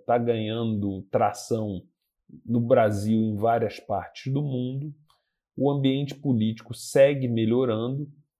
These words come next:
O governo enviou para o Congresso os, o esboço da reforma tributária e a inflação brasileira segue muito bem comportada.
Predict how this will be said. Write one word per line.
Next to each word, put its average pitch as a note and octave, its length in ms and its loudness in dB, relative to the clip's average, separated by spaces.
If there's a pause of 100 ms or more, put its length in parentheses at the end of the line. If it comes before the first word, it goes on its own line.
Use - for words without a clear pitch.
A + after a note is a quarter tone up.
(100)
O C#3 80 -6
governo B2 600 0
enviou B2 360 0
para C3+ 220 2
o B2+ 60 -4
Congresso G#2+ 840 -2 (600)
os, A2+ 240 -2
o A#2 340 2
esboço A2 500 0
da A#2+ 80 2
reforma G#2+ 520 0
tributária C3+ 1000 0 (480)
e D#3 60 -2
a D#3 40 0
inflação D3+ 460 0
brasileira C3 840 2 (160)
segue C#3 540 0
muito B2+ 560 0
bem B2 260 2
comportada. G2 1000 0